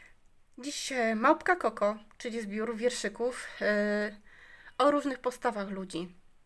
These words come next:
Jest tu człowiek narzekający, jest tu, e, o stereotypach, o tym, o naszym podejściu do stereotypów,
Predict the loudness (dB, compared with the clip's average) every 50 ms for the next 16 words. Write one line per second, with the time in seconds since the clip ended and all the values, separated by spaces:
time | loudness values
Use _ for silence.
0 | _ _ -20 _ -14 -6 -4 -4 -2 0 -2 -2 -2 -2 -2 -2 0 0 0 0
1 | 0 2 4 4 4 4 4 2 2 0 -2 -4 -2 0 0 0 0 -2 -4 -4
2 | -6 -8 -14 -18 -18 -18 -18 -18 -14 -10 -8 -6 -6 -6 -8 -12 -16 -18 -18 -18
3 | -18 -16 -2 2 2 2 2 2 0 0 -2 -2 -2 -2 -2 -2 -2 -2 -4 -2
4 | -2 -4 -6 6 8 10 10 10 10 8 6 6 6 4 4 4 4 2 4 4
5 | 2 0 0 -2 -2 -2 -2 -2 -2 -2 -2 0 2 2 2 2 2 0 0 2
6 | 4 4 4 4 2 -2 -4 -4 -4 -2 -2 0 0 0 0 -2 -4 -6 -4 -4
7 | -4 -6 -8 -10